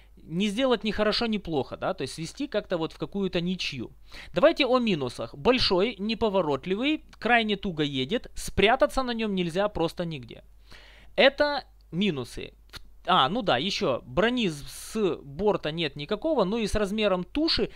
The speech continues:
как только ты вот так вот поворачиваешься, то есть, ну, уже получается, тебя здесь будут пробивать. Сугубо из-за длины, да, то есть была бы длина поменьше, было бы покомфортнее. А, что касается бронирования с кормы, ну,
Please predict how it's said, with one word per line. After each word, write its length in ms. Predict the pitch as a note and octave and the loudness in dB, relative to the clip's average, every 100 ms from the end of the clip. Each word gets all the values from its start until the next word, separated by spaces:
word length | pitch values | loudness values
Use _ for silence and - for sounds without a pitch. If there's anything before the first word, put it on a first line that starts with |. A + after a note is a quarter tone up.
| - | -12
как 160 | - G#3 | -2 0
только 320 | C4 B3 A3+ | 2 2 2
ты 140 | - G3+ | -2 -4
вот 180 | G3 | 0
так 220 | G3 E3+ D#3 | 2 2 0
вот 180 | C#3 | -4
поворачиваешься, 840 | D#3+ D3+ G3 C4+ - F#3 D#3 - C#3 | -2 -2 0 0 0 0 0 -2 -4
то 100 | D3 | -2
есть, 140 | C3+ | -4
ну, 100 | G#3 | -4
уже 260 | D#3+ C3+ F#3 | -4 -2 -2
получается, 640 | E3+ C#3 C3 D#3+ D#3+ - C3 | 0 -4 0 2 2 0 -10
тебя 260 | C3+ D3+ | 0 0
здесь 160 | C#3 C3 | 0 -6
будут 280 | C#3 C3+ - | -6 -6 -4
пробивать. 440 | D3 D3 C3 G2+ | -4 -2 -2 -2
Сугубо 340 | F3+ B3+ A#3 | -2 0 2
из-за 220 | G#3+ F3 F#3+ | 2 2 0
длины, 440 | D#3 G#3+ G3 B2 | 2 2 2 0
да, 220 | A#2+ D#3+ | 0 0
то 100 | - | 0
есть 140 | A#2+ C3 | -6 -2
была 240 | E3+ G#3+ | 0 2
бы 140 | G3 | 2
длина 320 | E3+ G3+ G3+ - | 0 0 0 0
поменьше, 480 | G3 A#3 C#4+ - | -2 -4 -6 -6
было 240 | D3 F3 F#3+ | -4 -4 -2
бы 100 | E3+ | -4
покомфортнее. 720 | E3+ E3+ D#3+ - - - - - - - - - - - - | -6 -6 -8 -10 -12 -14 -18 -20 -20 -18 -16 -16 -18 -18 -6
А, 340 | C3+ C3+ C3 | -2 0 0
что 220 | - D4 | 0 0
касается 560 | - G#3+ A#3+ A#3 G#3+ G#3+ | 2 2 2 0 0 -2
бронирования 760 | G#3 A3+ A3 G#3 G3 F#3+ F#3 | 0 0 0 0 0 0 -2
с 760 | E3+ - - A3 G3+ E3+ C#3 - - - - - - - - - - - - | -2 -8 -6 2 2 2 -2 -6 -18 -20 -20 -20 -20 -20 -20 -20 -20 -10 -2
кормы, 560 | E3 G3 C#4+ F4+ F4+ - - - - | -2 0 0 0 0 -6 -20 -20 -12
ну, 220 | F#3 A#3 | -6 -6